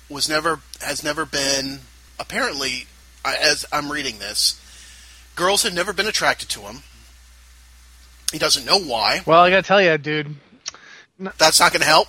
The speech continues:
Speaker 2: Uh, women generally fucking hate it when you shoot at 'em.
Speaker 1: Yeah,
Speaker 2: And
Speaker 1: uh, as a general rule.
Speaker 2: I, I, part of me is trying to be comedic here to, to distract myself from the fact that this is,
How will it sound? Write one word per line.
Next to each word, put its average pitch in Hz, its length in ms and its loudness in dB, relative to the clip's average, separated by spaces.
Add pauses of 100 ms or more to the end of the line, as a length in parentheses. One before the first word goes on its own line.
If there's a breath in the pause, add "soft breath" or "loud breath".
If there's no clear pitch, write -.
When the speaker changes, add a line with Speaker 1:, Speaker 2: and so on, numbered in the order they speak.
(100)
Speaker 2:
Uh, 151 420 2 (100)
women 175 480 0
generally 165 640 0 (280)
fucking - 640 -2
hate 220 260 6
it 180 180 6 (180)
when 156 160 -4
you 165 100 2
shoot 185 260 2
at 127 160 0
'em. 104 160 -10 (1200 loud breath)
Speaker 1:
Yeah, 170 420 8
Speaker 2:
And - 200 -14
Speaker 1:
uh, 185 140 2
as 202 160 8
a 254 60 2
general 180 440 6
rule. 147 160 -2
Speaker 2:
I, 190 120 8
I, 190 240 4 (320)
part 254 200 4
of 285 40 4
me 285 80 0
is 233 100 -2
trying 214 180 2
to 196 40 0
be 185 100 -4
comedic 175 500 0
here 147 260 0
to, 139 200 -6 (240)
to 151 100 -8
distract 180 440 2
myself 156 420 -2
from 151 120 -8
the 143 80 -4
fact 151 340 2
that 139 220 -8
this 156 220 -2
is, 147 400 -4